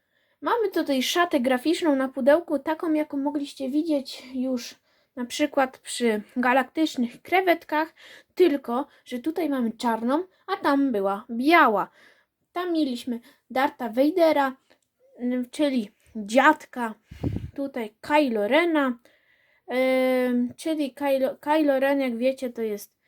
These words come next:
jego wnuk, więc widzę tutaj pewne powiązanie.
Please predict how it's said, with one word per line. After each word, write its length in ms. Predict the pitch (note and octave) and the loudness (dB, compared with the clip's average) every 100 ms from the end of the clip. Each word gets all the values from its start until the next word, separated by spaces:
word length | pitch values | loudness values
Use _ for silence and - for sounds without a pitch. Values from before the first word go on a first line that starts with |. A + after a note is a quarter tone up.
| _ _ A#3+ | _ _ -6
jego 320 | A#3 F#3+ D3 | -6 -4 -8
wnuk, 720 | - A3+ C#4+ G4 F#4 - - _ _ B3+ | -4 4 6 8 4 2 -10 _ _ -6
więc 320 | B3 A#3+ B3 | -6 -6 -6
widzę 400 | C4+ A#3 A#3+ B3 | -6 -6 -6 -8
tutaj 320 | B3 A#3+ A3+ | -6 -4 -4
pewne 400 | - C4+ A#3+ G3+ | -2 -2 -2 -2
powiązanie. 880 | - D#4+ C#4 A#3+ A3+ C#4 E4+ F4+ | 2 2 4 0 0 0 -2 -2